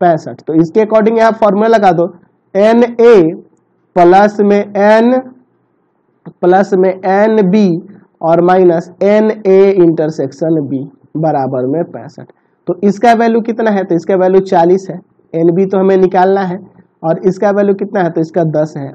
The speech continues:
और बराबर में पैंसठ। इसमें से इसको घटा देते हैं तो एन बी प्लस में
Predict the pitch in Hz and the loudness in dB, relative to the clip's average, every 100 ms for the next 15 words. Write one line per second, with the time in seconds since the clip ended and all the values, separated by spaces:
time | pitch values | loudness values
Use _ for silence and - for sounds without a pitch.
0 | - 156 156 143 123 135 143 127 - 113 | -10 -8 -6 -6 -6 -8 -10 -12 -16 -20
1 | - - 185 214 214 220 214 208 202 208 | -14 -8 -4 -2 0 -2 -2 -2 0 2
2 | 196 185 165 160 - 190 202 214 196 202 | 0 -2 -4 -8 -6 -2 0 0 0 0
3 | 175 175 - _ _ - 185 196 208 | -2 -6 -14 _ _ -2 0 0 0